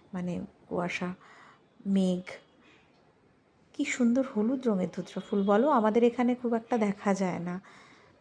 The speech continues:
আর সুন্দরভাবে নিচে ধুতরা ফুলগুলো ঝুলে রয়েছে। তো মাও খুব খুশি হয়েছে এই ফুলগুলো দেখে। আর মা যেহেতু নিজে গাছ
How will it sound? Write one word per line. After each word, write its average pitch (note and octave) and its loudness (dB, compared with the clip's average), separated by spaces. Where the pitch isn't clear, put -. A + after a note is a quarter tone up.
আর G3+ -4
সুন্দরভাবে A#3+ 4
নিচে A3 4
ধুতরা G#3 0
ফুলগুলো G#3 -2
ঝুলে G3+ 2
রয়েছে। F3+ 0
তো B3 2
মাও A#3 4
খুব C#4 -2
খুশি A3+ 0
হয়েছে A3 0
এই G3+ 0
ফুলগুলো G#3 2
দেখে। G3 0
আর F#3 0
মা F#3+ 4
যেহেতু G#3 0
নিজে G3+ 2
গাছ G3 0